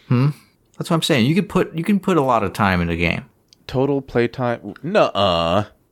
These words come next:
Speaker 1: How much was it?
Speaker 2: It only says total playtime of sixty hours. Oh, but that's a special edition. Hold on, let me find the other.
Speaker 1: I, I'm talking, uh, yeah, like, s-,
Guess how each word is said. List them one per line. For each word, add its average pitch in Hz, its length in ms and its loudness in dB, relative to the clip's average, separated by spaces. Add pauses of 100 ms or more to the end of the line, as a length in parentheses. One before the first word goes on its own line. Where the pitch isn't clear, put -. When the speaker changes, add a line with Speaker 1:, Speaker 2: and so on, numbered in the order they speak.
(160)
Speaker 1:
How 120 120 2
much 110 240 2
was 101 160 4
it? - 140 -4 (360)
Speaker 2:
It 131 200 -2
only 143 160 -2
says 127 260 -2
total 120 240 -2
playtime 98 800 -2
of 85 200 -6
sixty - 460 -6
hours. 78 380 -2
Oh, 107 380 4
but 98 100 0
that's 95 200 2
a - 40 -14
special 87 340 -2
edition. 76 300 -6
Hold 80 180 -4
on, 73 80 -2
let 76 100 -6
me 80 60 -4
find 76 240 -2
the 69 80 -4
other. 65 260 -4 (580)
Speaker 1:
I, 143 160 0
I'm 156 140 2
talking, 90 300 -2
uh, 90 140 -2
yeah, 110 440 -2
like, 92 160 -6
s-, - 280 -10